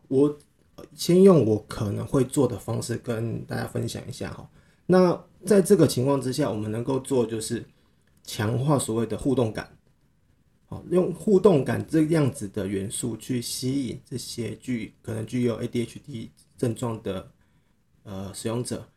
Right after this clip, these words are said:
让他们能够更，让他们的专注力能够更加的放在网-，呃，我们的网站上面。那例如像是我们的滑鼠移动的效果，跟连接上面之间的互动，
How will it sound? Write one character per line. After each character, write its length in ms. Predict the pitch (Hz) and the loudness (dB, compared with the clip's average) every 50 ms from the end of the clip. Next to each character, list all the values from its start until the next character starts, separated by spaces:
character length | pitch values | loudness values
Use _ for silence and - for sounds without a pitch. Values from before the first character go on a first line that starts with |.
| _ _ _ | _ _ _
让 220 | - 175 165 156 | -2 -2 0 0
他 140 | 160 160 170 | 0 0 2
们 200 | 165 147 127 113 | 2 2 2 0
能 160 | 110 104 107 98 | -2 -4 -6 -8
够 400 | - - 127 113 90 - - - _ _ _ _ _ _ _ _ _ _ _ _ _ _ _ _ _ _ _ _ _ _ _ _ _ _ _ _ _ _ _ _ _ _ _ _ - | -6 -2 -2 -2 -2 -4 -8 -16 _ _ _ _ _ _ _ _ _ _ _ _ _ _ _ _ _ _ _ _ _ _ _ _ _ _ _ _ _ _ _ _ _ _ _ _ 2
更， 340 | - 190 160 139 113 95 - _ _ _ _ _ _ | 4 6 6 6 2 0 -6 _ _ _ _ _ _
让 140 | - 151 196 | 0 4 6
他 100 | 202 208 | 8 8
们 120 | 208 185 139 | 10 10 8
的 80 | 135 | 8
专 240 | - - 147 143 147 | 8 8 6 6 6
注 160 | 147 151 143 | 6 6 6
力 120 | 139 135 123 | 8 6 6
能 200 | 113 110 110 107 | 4 4 2 4
够 120 | 127 120 | 2 2
更 400 | 120 - - 143 127 120 113 107 - | 2 2 2 2 4 4 2 0 -2
加 200 | - 120 117 113 | -4 -4 -4 -2
的 120 | 113 101 | -4 -6
放 260 | - - 131 113 107 | -6 -4 -4 -4 -4
在 180 | - - 107 107 | -4 -6 -6 -6
网-， 100 | 95 - - - _ - | -8 -10 -12 -18 _ -12
呃， 120 | 104 101 | -10 -8
我 60 | 101 | -8
们 160 | 104 101 101 | -6 -8 -8
的 100 | 98 101 | -6 -8
网 140 | 98 104 104 | -8 -8 -8
站 160 | 101 110 107 | -8 -8 -8
上 160 | 101 - 107 101 | -6 -6 -6 -6
面。 240 | 104 107 101 - - _ _ _ _ _ - | -6 -6 -6 -8 -12 _ _ _ _ _ -6
那 220 | 147 143 139 135 131 | -4 -4 -2 -2 2
例 140 | 139 143 | 4 4
如 100 | 139 123 | 4 4
像 180 | 113 - 131 120 | 2 0 -2 -4
是 400 | 117 - 127 123 117 110 - - - | -4 -4 -2 -2 -2 -2 -4 -6 -10
我 40 | 117 | -12
们 120 | 104 101 | -10 -10
的 40 | 98 | -10
滑 160 | 98 110 113 | -8 -8 -8
鼠 280 | 113 - 117 107 101 - - _ - | -8 -8 -10 -12 -12 -14 -18 _ -20
移 120 | 117 101 | -16 -10
动 200 | - 131 117 113 | -8 -6 -6 -6
的 80 | 107 98 | -6 -6
效 200 | - 127 110 107 | -6 -6 -6 -6
果， 320 | 104 - - 95 101 117 - - _ _ _ _ _ _ - | -8 -8 -8 -10 -10 -10 -14 -20 _ _ _ _ _ _ -6
跟 160 | - 117 120 | -4 -2 0
连 160 | 120 117 113 | 0 0 0
接 160 | 113 120 113 107 | 0 0 -2 0
上 160 | - 123 120 | 0 0 0
面 180 | 120 113 113 | 0 0 0
之 140 | 110 - 113 | -2 -4 -6
间 240 | 104 117 110 110 107 | -2 -2 -2 -2 -2
的 100 | 107 107 | -6 -6
互 180 | - - 113 113 | -6 -6 -6 -4
动， 240 | - 127 117 104 | -2 -2 -2 -4